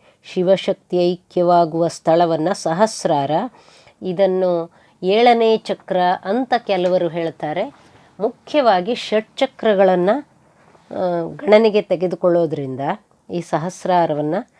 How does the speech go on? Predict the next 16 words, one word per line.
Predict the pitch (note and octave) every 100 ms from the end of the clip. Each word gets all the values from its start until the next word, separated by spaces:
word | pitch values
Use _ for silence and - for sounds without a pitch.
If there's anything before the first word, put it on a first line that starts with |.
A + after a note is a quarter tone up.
| _ _ _ -
ಚಕ್ರ | A3 - G#3
ಅಂತ | G3 E3+ D3 -
ಪರಿಗಣನೆ | - F3+ E3 D3 C#3+ D3+ A#3+ - _
ಮಾಡೋದಿಲ್ಲ. | D3+ D3 D#3+ D#3 C#3 C3+ B2 B2+ - _ _ _ _ -
ಹಾಗಾಗಿ | E3+ D#3+ E3 A#3
ಒಂದೊಂದಾಗಿ | G#3+ D#3+ D3+ D3+ D3+ F#3 A#3+ _ _ _ _
ಈ | E3 D#3
ಚಕ್ರಗಳ | - F#3+ - F3+ D#3+ E3 E3+ E3 _ _ _ _ _
ಪರಿಚಯವನ್ನ | F#3 F3+ E3+ F3 D#3+ D#3 D#3
ಮಾಡ್ಕೊಳ್ಳೋದಾದ್ರೆ, | D#3 D#3+ - D#3 D3+ D3 C#3 D3+ G3+ A3 _ _ _ -
ಮೂಲಾಧಾರ | E3 F#3+ A#3 A3+ G3+ D#3 D#3+ D#3+ D#3
ಅಂತಂದ್ರೆ | D3+ D3 D3+ C#3 D3 D3 F3 C4 - _ _ _ _ _ _ _ _ _ _ _
ಇದು | F3 E3 G#3+ A#3+ - -
ಬೆನ್ನು | E3+ F#3 G#3+ B3 C4+
ಹುರಿಯ | G3 F#3+ G3 G3
ಮೂಲದಲ್ಲಿ | F#3+ E3+ F3+ F3 D#3+ D#3+ C3+ C#3 D#3 G3